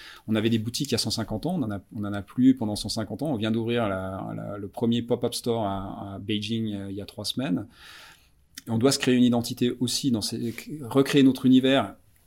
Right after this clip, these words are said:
venir à la manufacture ou au, au musée à Schaffhouse, qui sont, qui sont magnifiques. On n'arrive pas à les transporter à, à Beijing, à Shanghai, et cetera. Donc, comment est-ce qu'on crée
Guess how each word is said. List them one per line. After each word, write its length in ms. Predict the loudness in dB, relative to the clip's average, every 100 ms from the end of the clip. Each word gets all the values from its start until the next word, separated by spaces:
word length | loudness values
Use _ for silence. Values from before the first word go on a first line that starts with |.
| _ -20 -8
venir 280 | 4 8 8
à 40 |
la 80 | 8
manufacture 600 | 6 4 2 0 4 4
ou 80 | 4
au, 160 | 2 0
au 120 | 2
musée 280 | 2 4 2
à 40 |
Schaffhouse, 540 | 0 -4 -2 -2 -2 -6
qui 120 | -10
sont, 200 | -10 -10
qui 120 | -10
sont 120 | -4
magnifiques. 400 | 0 0 0 -4 -6
On 20 |
n'arrive 220 | -8 -4
pas 80 | -2
à 20 |
les 80 | -2
transporter 540 | -2 -6 -6 -6 -4 -4
à, 120 | -6
à 100 | -4
Beijing, 380 | -2 0 0 0
à 40 |
Shanghai, 360 | -4 -4 -2 -2
et 60 | -2
cetera. 340 | -4 -2 0
Donc, 160 | -2 0
comment 220 | 2 2
est-ce 100 | 0
qu'on 80 | -4
crée 400 | -6 -4 -2 -4